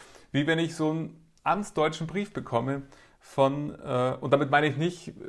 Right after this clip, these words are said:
Briefe, die irgendwie erste, zweite, dritte Mahnung oder Abwicklung oder Pfändungsbearbeitung sind. Die können gerne bankdeutsch sein, aber letzten Endes, teilweise ist die Sprache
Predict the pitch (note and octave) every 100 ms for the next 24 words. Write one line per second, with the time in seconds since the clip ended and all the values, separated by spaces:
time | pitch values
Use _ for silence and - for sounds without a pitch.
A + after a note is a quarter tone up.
0 | F#2 F#2+ B2 D3+ E3 E3 C3+ C3+ C3+ C#3+
1 | - C#3+ D3 C3 C3+ C3+ C3+ B2 - _
2 | - - _ C3+ C#3+ - C3+ - B2+ B2
3 | C3 C3+ D#3 C3+ B2 C#3 C#3+ C#3+ C#3+ C3+
4 | C3 B2+ B2 - C#3+ - D3+ C#3+ C3+ C#3
5 | C3+ B2 B2 B2 B2 - E3 E3+ C3+ A#2+
6 | F3 - - C3+ C3+ A#2 C3+ D3+ D#3+ F3+
7 | E3 D#3 D3+ C#3+ D3 C#3 C#3 - B2 C#3
8 | A3 - - - - - - B2+ C#3 C3+
9 | C#3 C3+ - C#3 D3+ - B2+ C#3+ D3 -
10 | - - _ _ _ _ _ _ _ _
11 | - A#2+ D3 E3+ E3+ D#3+ E3+ E3 C#3 C#3
12 | D#3+ E3